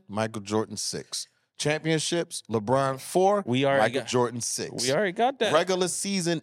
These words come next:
Speaker 1: M V Ps. LeBron, four. Michael Jordan, five. Defensive Player of the Year. LeBron, none. Michael Jordan, one. Finals M V P. Michael Jordan, well, LeBron, four. Michael Jordan, six. Rookie of the Year, they
Speaker 2: We
Speaker 1: both
Speaker 2: know all
Speaker 1: got
Speaker 2: this
Speaker 1: one.
Speaker 2: shit.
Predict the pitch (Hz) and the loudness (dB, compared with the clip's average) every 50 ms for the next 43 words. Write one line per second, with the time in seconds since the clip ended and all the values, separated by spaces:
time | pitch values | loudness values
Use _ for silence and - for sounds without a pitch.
0 | - 156 170 180 175 156 170 170 165 156 - - 190 185 180 165 139 110 95 85 | 0 2 2 2 2 0 0 0 0 -2 -4 -2 0 0 2 2 2 0 0 -2
1 | - - - _ _ _ _ _ _ _ 92 101 101 95 123 139 143 143 143 139 | -4 -8 -10 _ _ _ _ _ _ _ -2 -2 0 2 4 4 4 4 0 -2
2 | 131 - - - 180 190 196 196 196 196 - _ _ _ - 104 110 107 110 113 | -4 -8 -4 -2 0 2 4 2 2 0 -4 _ _ _ -2 -2 0 0 -2 -6
3 | 98 98 117 117 104 104 110 - - 117 92 67 - - - - - _ _ _ | -2 2 2 2 2 -2 -8 -2 0 2 2 2 0 -6 -10 -16 -20 _ _ _
4 | _ _ - 135 131 - - 202 208 202 - 170 156 - - 196 196 202 196 185 | _ _ 0 0 0 2 0 0 0 0 -4 -6 -8 -4 0 2 4 4 4 2
5 | 165 - 175 170 156 151 156 151 165 185 185 156 117 90 76 - _ _ _ _ | 4 2 2 2 2 -2 -4 -2 0 2 2 2 2 0 -4 -10 _ _ _ _
6 | _ 104 120 113 107 135 160 170 170 165 165 160 165 175 190 202 208 202 208 208 | _ 0 0 2 4 4 4 4 4 2 0 0 2 2 4 4 4 2 0 -2
7 | - - _ - 110 117 120 107 120 104 95 120 123 120 95 120 113 117 117 110 | -6 -12 _ -2 0 0 0 -2 -4 -2 0 2 2 2 0 -2 -2 0 2 2
8 | 95 85 78 - - _ _ - - - - 214 247 233 233 214 190 170 147 - | 0 0 -4 -10 -16 _ _ -12 -4 0 2 2 4 4 4 2 2 2 0 0
9 | 165 165 160 139 135 139 127 117 - 147 113 90 76 - - _ _ - 110 120 | 0 0 2 2 0 -2 -2 -2 -2 -4 -4 -4 -6 -10 -20 _ _ 0 0 2
10 | 131 127 147 135 123 123 147 160 160 156 160 160 - 110 113 113 110 110 113 110 | 2 2 -2 -4 -2 0 0 0 0 0 -2 -6 0 2 2 2 4 2 0 0
11 | 107 139 151 156 151 151 135 - - - 196 196 208 208 208 208 - _ _ 95 | 2 2 2 4 2 0 -2 -2 0 2 4 6 4 4 2 -2 -8 _ _ 0
12 | 113 120 117 - 131 110 104 123 127 107 107 113 - - - 135 98 - _ - | 2 2 2 0 -4 -2 0 0 0 0 0 -6 -6 -6 -4 -6 -6 -6 _ -8
13 | - - - _ _ - 127 156 - 165 165 156 160 156 160 165 165 156 131 104 | -8 -8 -12 _ _ 0 0 0 2 0 0 0 2 2 2 2 4 2 2 2
14 | 98 120 117 110 120 120 113 107 101 98 104 92 90 98 92 - | 2 2 2 4 4 4 6 4 4 2 0 -2 -2 -4 -6 -8